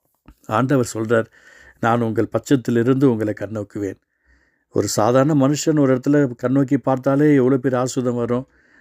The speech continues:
ஆனா ஆண்டவரே கண்ணோக்கி பார்த்தான்னா நம்முடைய வாழ்க்கை எவ்வளோ ஒரு செழிப்பா இருக்கும். "நீங்கள் பண்படுத்தப்பட்டு விதைக்கப்படுவீர்கள்" ஏன் சொல்லுகிறார்? சாதாரணமா அல்ல, நாம் ஆசீர்வாதமா இருப்பதற்காக கர்த்தர் இந்த நாளை தெரிந்து வைத்திருக்கிறார்.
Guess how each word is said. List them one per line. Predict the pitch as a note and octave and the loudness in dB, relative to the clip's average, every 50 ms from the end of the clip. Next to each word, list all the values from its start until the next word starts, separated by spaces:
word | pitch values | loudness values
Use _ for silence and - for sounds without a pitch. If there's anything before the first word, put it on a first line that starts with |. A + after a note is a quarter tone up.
| _ | _
ஆனா | - - A#2 A#2+ A2+ G2+ G2 G#2+ A#2+ D3 | -10 -6 -2 -2 -2 -2 0 0 2 2
ஆண்டவரே | F3 F#3 F3+ F#3+ F3 F#3 F#3+ G#3+ G#3+ | 2 2 4 4 4 6 6 4 4
கண்ணோக்கி | F3 D#3+ D3+ E3 F3+ F3+ D#3+ - E3 | 4 0 0 0 -2 -2 0 -2 -2
பார்த்தான்னா | C3+ D#3 D3+ D3+ C#3 D3+ C#3+ D#3 D#3+ | 0 0 -2 -2 -2 -4 -6 -4 -4
நம்முடைய | D3+ C#3 C3 B2 A#2 A2+ | -4 -4 -2 -2 -2 -2
வாழ்க்கை | A#2 B2+ C3 B2 C3+ A#2+ | -2 -2 -2 -2 -2 -2
எவ்வளோ | G#2+ A2 C3 C#3+ C3+ | -2 0 0 2 2
ஒரு | B2 A#2 A2 G#2 - - | 2 0 -2 -6 -6 -6
செழிப்பா | A2+ A2+ A#2 A2 - A#2 G#2+ | -2 -2 -2 -2 -2 -6 -6
இருக்கும். | G2+ G#2 F#2+ - - G2+ G2 _ _ _ _ _ _ _ _ _ _ _ _ _ - | -6 -10 -14 -12 -12 -14 -14 _ _ _ _ _ _ _ _ _ _ _ _ _ -4
"நீங்கள் | A2+ A#2 A2+ A2 A2+ - | -2 0 2 2 0 2
பண்படுத்தப்பட்டு | - B2+ D3 D3 - E3+ D3 C3+ C#3 B2 A2+ A#2+ A2+ B2 | 0 0 0 2 2 2 2 2 0 0 0 0 -2 0
விதைக்கப்படுவீர்கள்" | A2 A2 A#2 C3+ C3+ - C3 A#2+ - A2+ A#2 A#2+ A#2 A#2+ G#2+ A2 | -2 0 0 -2 0 0 -2 -2 -2 -2 -2 0 0 0 -2 0
ஏன் | A2 B2 C3 | -2 -2 -2
சொல்லுகிறார்? | B2+ - B2+ A#2 A#2 G#2+ A#2 A2 A#2 A#2+ B2 - _ _ _ _ _ _ _ _ - - | -2 -4 -4 -4 -2 -2 -2 -2 -2 -2 -4 -6 _ _ _ _ _ _ _ _ -10 -4
சாதாரணமா | - A2 A#2 B2 C3 A#2+ B2 B2 A#2 A#2 A2 G2 | 0 0 2 2 2 2 0 -2 -4 -4 -6 -6
அல்ல, | F#2+ G2 G2 G2+ F#2+ - - _ _ | -6 -6 -6 -6 -8 -8 -14 _ _
நாம் | - G#2+ G2+ G2 | -6 -6 -4 -2
ஆசீர்வாதமா | G2 G#2 G#2+ - - G#2+ G#2 G#2 G#2+ | -2 -2 -2 -2 -4 -4 -4 -4 -2
இருப்பதற்காக | G2+ G2 - - - G2 G#2+ G2 - - A2+ G#2+ G#2 C3 C3+ B2 - _ - - - - - - _ | -4 -4 -6 -6 -8 -8 -8 -8 -6 -6 -6 -4 -2 -2 -2 -2 -4 _ -20 -20 -20 -20 -20 -20 _
கர்த்தர் | - - A#2+ A#2+ - C3 | -2 0 0 0 0 -2
இந்த | A2+ A2+ G#2 | -2 -2 -4
நாளை | G2+ G2+ G#2+ G#2 | -4 -4 -6 -6
தெரிந்து | - - G2+ G#2 G#2+ G#2 G#2 | -6 -8 -10 -10 -10 -12 -10
வைத்திருக்கிறார். | G#2 G#2+ G#2+ - - - - - A2 G#2 G2 G#2+ | -12 -12 -16 -16 -20 -16 -12 -10 -10 -10 -10 -12